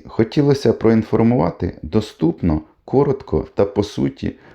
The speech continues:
про базові поняття комбікорму. Якщо ти погоджуєшся зі мною, чекаю на вподобайку.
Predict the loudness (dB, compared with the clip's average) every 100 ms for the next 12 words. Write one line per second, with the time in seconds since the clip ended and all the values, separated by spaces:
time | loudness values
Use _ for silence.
0 | _ 0 0 0 0 0 0 0 0 -2
1 | -2 -2 -2 -2 -4 -2 -2 -2 -4 -6
2 | -8 -8 -14 -18 _ _ _ _ _ -6
3 | -4 -2 -2 -2 -2 -2 -2 -4 _ -4
4 | -2 0 -2 -2 -4 -2 -2 -2 -2 -4
5 | -4 -8 -12 _ _ -6 -2 0 2 2
6 | 0 -4 -4 -4 -4 -2 -2 -4 -6 -10
7 | -14